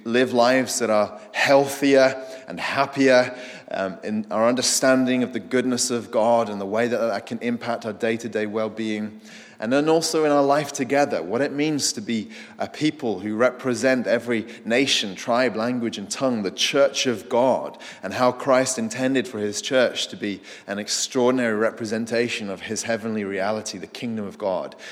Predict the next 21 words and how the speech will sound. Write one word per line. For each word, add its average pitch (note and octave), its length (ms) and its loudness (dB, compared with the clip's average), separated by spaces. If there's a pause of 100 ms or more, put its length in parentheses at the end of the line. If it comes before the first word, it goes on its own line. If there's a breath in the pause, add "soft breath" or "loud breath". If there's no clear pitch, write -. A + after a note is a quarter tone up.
(160 loud breath)
and B2+ 100 -2
so G3+ 180 4
much F3 240 2
more, D#3 400 2
practical D#3 580 0
teaching C#3+ 460 -2
and G2+ 120 -6
so B2+ 200 2
on G#2 140 2
that F#2+ 160 -8
comes B2 300 -4
through A#2+ 160 0
in G#2+ 80 -2
this G#2 160 -4
letter. A2+ 480 0 (680 loud breath)
And C3 220 0
so E3 160 4
it D#3 200 6
isn't F3+ 220 4
an D#3 120 2
exaggeration C3 1040 2